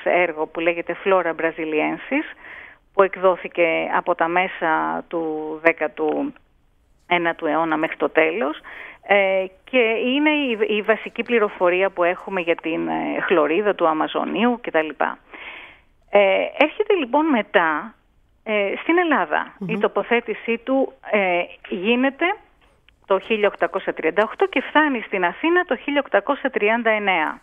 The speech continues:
Speaker 2: Μάλιστα.
Speaker 1: Ως πρώτος διπλωματικός εκπρόσωπος του Βελγίου στην Ελλάδα.
Speaker 2: Μμμ.
Speaker 1: Πάλι με σκοπό τη σύναψη μιας διμερούς εμπορικής συνθήκης. Η αποστολή του αυτή ολοκληρώθηκε όχι χωρίς, ε, προβλήματα και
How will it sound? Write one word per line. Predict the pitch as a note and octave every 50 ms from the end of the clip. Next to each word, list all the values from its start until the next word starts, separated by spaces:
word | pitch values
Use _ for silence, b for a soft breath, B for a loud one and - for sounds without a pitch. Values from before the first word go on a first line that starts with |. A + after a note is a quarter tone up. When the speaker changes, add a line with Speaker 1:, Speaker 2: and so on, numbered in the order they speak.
| _
Speaker 2:
Μάλιστα. | - A3+ G#3+ F#3 D3 C#3 - - - - _ _ -
Speaker 1:
Ως | D4 E4+ - - - -
πρώτος | - B3 D4 E4+ - - F4+ - - C4
διπλωματικός | G#3+ A3 - G#3 G3 F#3+ F#3 F3+ - F3+ - - E4 D#4+ -
εκπρόσωπος | - G#3 - - - - C4+ C#4 - - C#4 - D4+ C4+ -
του | - A#3 G#3
Βελγίου | F#3 G3+ G3 G3 G#3 B3 D4+ D4
στην | - - B3+ A#3+
Ελλάδα. | A3+ G#3+ G#3+ G3 E3+ D#3 D3+ C#3+ -
Speaker 2:
Μμμ. | - D3+
Speaker 1:
Πάλι | C#3 F3 E3 E3 F3 G3+ A#3+ D4+ F#4 G#4+ - _ _ _
με | - A3+
σκοπό | A3 - - - G3+ - - -
τη | - -
σύναψη | B3+ - - D#4 E4 F4 F4 - - -
μιας | C4 A#3 C4 D4+ C#4+ -
διμερούς | - B3+ A3+ G#3+ A3+ D4+ D#4 -
εμπορικής | D4+ A#3+ A#3+ B3 A#3 A3+ - D4 C4
συνθήκης. | - C4 B3 - - G3+ - - - - - - - - - _ _ _ _ _ _ _ _ - B B B B B B B B B B B B B B B B _ _ _ _ _ _
Η | - A#3+ A#3+ A#3 A3+ A3+ A3+ A3 A3
αποστολή | A3 A3 A#3+ G#3+ - - A3 A#3+ C4+ E4+
του | F#4+ - - - F4
αυτή | D4 - - - - G#3 F3+ F#3+ C4 D#4 - _ - -
ολοκληρώθηκε | - A#3 A#3+ A#3+ A3+ A#3+ A#3 A3 A3 C4+ D4+ - - D4+ - E4+ F4 F4+ E4+ -
όχι | - C4+ D4+ - - C4+
χωρίς, | - - G#3 F#3 F3+ F3+ F3+ - -
ε, | - F3
προβλήματα | E3+ - G#3 F#3 D#3+ E3+ F#3+ G3+ A#3 B3+ A3 G3 -
και | F3+ - F3